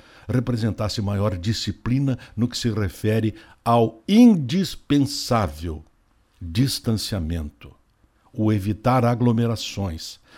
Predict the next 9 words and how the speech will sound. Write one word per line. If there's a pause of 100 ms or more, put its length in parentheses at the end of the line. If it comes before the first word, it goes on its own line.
(140)
respeitar (120)
as
recomendações (200)
das
autoridades
sanitárias. (500)
As
poucas
exceções